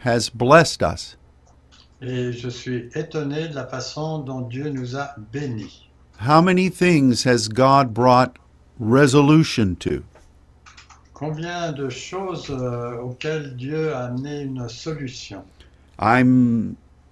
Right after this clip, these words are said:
Speaker 1: I'm just so thankful.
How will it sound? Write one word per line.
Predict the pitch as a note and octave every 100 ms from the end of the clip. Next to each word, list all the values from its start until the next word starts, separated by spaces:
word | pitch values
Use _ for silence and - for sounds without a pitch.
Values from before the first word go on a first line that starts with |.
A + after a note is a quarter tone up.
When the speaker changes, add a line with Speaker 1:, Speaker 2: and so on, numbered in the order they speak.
| _
Speaker 1:
I'm | A2+ A2+ G#2+
just | B2+ D#3+ D3+ - - - _ -
so | - - F3+ F#3
thankful. | F#3+ F#3+ F3+ E3 - F#2 E2+